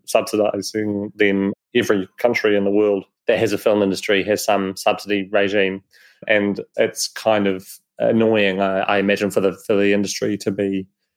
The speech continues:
to know that the only way that it can exist is through subsidies, when I'm sure it actually would probably like to stand on its own two feet, but it can't because none of these productions would come here without the subsidy regime. It must be frustrating for them that they're dependent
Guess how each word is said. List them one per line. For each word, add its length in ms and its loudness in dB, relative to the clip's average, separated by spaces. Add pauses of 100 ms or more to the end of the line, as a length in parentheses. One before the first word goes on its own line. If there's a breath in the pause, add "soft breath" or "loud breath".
(180)
to 120 2
know 260 4
that 120 0
the 120 0
only 200 2
way 220 0
that 180 -2
it 120 -2
can 140 -2
exist 380 -2
is 100 -8
through 100 0
subsidies, 480 0
when 120 0
I'm 80 0
sure 200 2
it 60 -2
actually 360 -4
would 100 -20
probably 240 0
like 260 2
to 60 -10
stand 260 2
on 60 0
its 160 -4
own 120 0
two 140 -2
feet, 260 -2
but 120 -4
it 100 -8
can't 320 0
because 240 -2
none 200 4
of 60 4
these 160 0
productions 460 -2
would 140 -10
come 180 0
here 140 2
without 220 2
the 60 -2
subsidy 380 -2
regime. 420 -4 (160)
It 80 0
must 200 2
be 60 4
frustrating 440 -2
for 80 -6
them 240 2
that 140 -2
they're 180 0
dependent 560 0